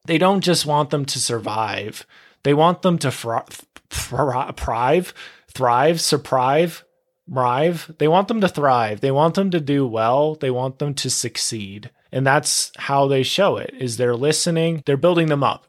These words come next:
Honestly, listening is probably the best, one of the best skills you could possibly develop, 'cause it leads to empathy, it leads to conflict resolution, it leads to all these other different beautiful things. You think of, like, how you build trust with people. A lot of it isn't so much what they say,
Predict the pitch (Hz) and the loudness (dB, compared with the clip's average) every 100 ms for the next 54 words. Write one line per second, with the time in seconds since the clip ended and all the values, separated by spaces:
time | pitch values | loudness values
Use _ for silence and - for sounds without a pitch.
0 | - 147 196 202 226 156 175 - 202 185 | -4 2 2 2 2 4 2 2 0 0
1 | 160 - 160 160 135 - 139 147 - 143 | 0 4 4 4 0 2 2 2 0 -2
2 | 143 135 - 135 143 156 135 127 127 - | -2 0 0 0 0 -2 -2 -4 -6 0
3 | 139 143 139 123 117 117 113 123 120 123 | 0 0 -2 -2 0 0 0 -4 -6 -4
4 | 131 127 - 135 143 156 165 165 151 - | -4 -4 -6 -6 -4 -2 0 0 -2 -10
5 | - - 135 135 131 - 127 120 - 156 | -20 -10 -2 0 0 -2 -2 -4 0 2
6 | 165 170 160 156 147 147 147 147 147 143 | 2 2 2 2 2 2 2 0 -4 -6
7 | - - - 143 156 165 - 143 147 175 | -12 -20 -8 0 2 2 0 0 4 2
8 | 196 175 165 156 165 156 147 147 147 156 | 2 0 0 2 4 2 0 -2 -2 0
9 | 131 135 139 143 123 113 123 107 101 - | -4 0 0 0 -2 -6 -6 -6 -10 -12
10 | - - _ _ - 143 180 175 156 160 | -12 -14 _ _ -6 -2 2 2 4 2
11 | 151 139 - _ _ _ - 147 151 147 | 2 -2 -10 _ _ _ -4 2 2 0
12 | 139 135 120 135 127 - 120 - 117 120 | 0 -2 0 0 0 -2 -8 -10 -8 -6
13 | 123 139 151 196 214 180 160 - 165 220 | -2 2 4 4 2 0 0 0 0 0
14 | 208 - 170 160 - 156 151 135 127 127 | 0 0 2 2 2 -2 0 -2 0 -2
15 | 120 135 185 | 0 0 -2